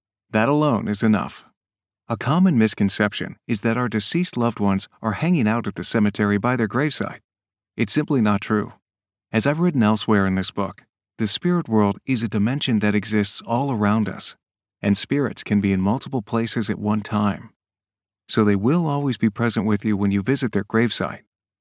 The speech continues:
but you do not need to go there in order to talk with them. If you're not there,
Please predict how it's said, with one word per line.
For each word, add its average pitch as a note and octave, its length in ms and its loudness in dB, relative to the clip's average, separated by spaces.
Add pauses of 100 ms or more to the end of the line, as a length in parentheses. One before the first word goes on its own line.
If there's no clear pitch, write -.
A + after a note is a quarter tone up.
(140)
but G#2 120 0
you G2+ 100 2
do G2+ 100 -2
not B2+ 240 2
need B2 220 0
to G#2 80 -4
go D3 300 -2
there - 420 -8
in A2 100 4
order G2+ 240 2
to F#2+ 120 -8
talk D#3 280 -2
with G2 120 -4
them. G2 260 -6 (560)
If G2+ 160 0
you're A#2+ 220 2
not C#3+ 200 -2
there, B2 300 0